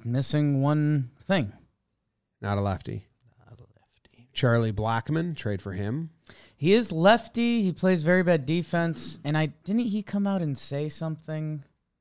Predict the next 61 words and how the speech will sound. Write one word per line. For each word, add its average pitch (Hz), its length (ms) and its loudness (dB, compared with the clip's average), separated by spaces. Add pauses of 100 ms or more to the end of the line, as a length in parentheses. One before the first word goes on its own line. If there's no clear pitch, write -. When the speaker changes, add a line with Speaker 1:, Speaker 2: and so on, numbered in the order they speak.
Speaker 1:
Like, 110 180 -10
he 120 200 -8
was 110 180 -10
either 110 180 -8
gonna 117 280 -8
be 127 180 -8
a 120 60 -6
Rocky 120 520 -8
or 117 80 -8
something 110 380 -12
like 107 220 -12
that. 107 360 -10
Speaker 3:
Did, 123 160 -10
like, 131 140 -6
did 113 160 -6 (120)
they, 113 200 -4
I - 40 -8
think 131 140 -2
they 165 80 0
might 156 120 0
have 123 100 -2
just 120 220 -4
given 113 280 -2
him 107 140 -2
another, 98 640 -4 (280)
like, 92 140 -12
little 92 260 -8
extension. 71 760 -14
Speaker 2:
I'm 120 220 2
not 127 300 4
suggest-, 107 560 -2
I'm 117 120 0
just 110 140 -2
naming 101 340 -2
Speaker 3:
Yeah. 90 160 -4
Speaker 2:
lefties 95 280 -6
that 98 100 -4
are 92 60 -4
free 95 260 -6
agents 95 500 -8 (240)
that 104 100 -6 (140)
have - 20 -10
a, 98 200 -12 (800)
the 110 80 -14
same 120 260 -4
amount 107 220 -4
of 98 100 -8
years 98 280 -8
left 92 200 -10
as 90 100 -14
Gleyber. 80 340 -14
Speaker 1:
Yeah, 110 140 -6
he 117 140 -6
just 120 200 -8
Speaker 2:
For 131 100 -2
Speaker 1:
signed 120 100 0
Speaker 2:
anyone 107 200 -4
Speaker 1:
an 98 80 -6
Speaker 2:
looking 101 160 -6
in. 98 60 -6
Speaker 1:
extension 101 380 -10